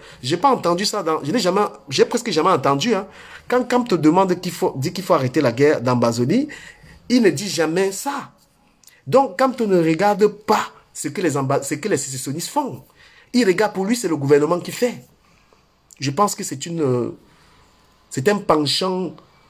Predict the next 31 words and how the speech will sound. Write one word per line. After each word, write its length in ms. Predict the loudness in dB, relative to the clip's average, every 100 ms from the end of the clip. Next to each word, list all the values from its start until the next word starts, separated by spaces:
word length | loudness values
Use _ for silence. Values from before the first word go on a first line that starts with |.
| _ _ _ _ _ _ _ -18 -10
Je 140 | -6
pense 220 | 0 0 0
que 80 |
c'est, 640 | -4 0 0 0 0 2 0
je 120 | -2
sais 180 | -6 -8
pas, 240 | -12 -16 -16
le 160 | -4 0
mot 120 | 2
m'a 120 | 2
échappé 320 | 0 -4 -4
même, 180 | -2 -2
ce 60 | -4
que 80 | -6
j'allais 220 | -6 -6
dire. 260 | -8 -12 -14 _ 0
Oui, 360 | 2 2 -2 -8 _
Kamto 360 | 0 2 2
ne 80 | 4
dit 180 | 2 0
jamais 220 | 0 0
à 20 |
un 20 | -2
sécessionniste, 600 | -4 -8 -8 -8 -8 -8
arrêtez 460 | -6 -6 -4 -4 0
de 100 | 0
tuer 160 | 0
vos 120 | 0 0
frères. 340 | 0 0 -2 -14 _ _ _ _ _ _ -8
Parce 180 | -6 -4
que 280 | -2 -2